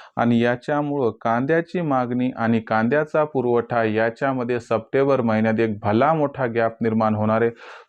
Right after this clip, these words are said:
सोबतच कर्नाटकची जी कांदा आवक आहे ती कमी आहे, उन्हाळी कांदा याचा शिल्लक साठा कमी आहे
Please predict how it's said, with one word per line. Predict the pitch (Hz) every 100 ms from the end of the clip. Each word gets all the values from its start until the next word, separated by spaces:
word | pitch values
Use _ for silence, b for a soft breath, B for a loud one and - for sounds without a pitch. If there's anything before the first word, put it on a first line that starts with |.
| -
सोबतच | 160 165 170 160
कर्नाटकची | 156 147 156 151 151 - 151
जी | 143
कांदा | 143 143 135 139 139 135 -
आवक | 120 127 131 131
आहे | 131
ती | - 135
कमी | 135 127 127 123
आहे, | 120 127 123 -
उन्हाळी | 127 127 139
कांदा | 135 131 127 127
याचा | 120 117 117
शिल्लक | 127 127 139
साठा | 135 127 120 120
कमी | 117 113 117
आहे | 117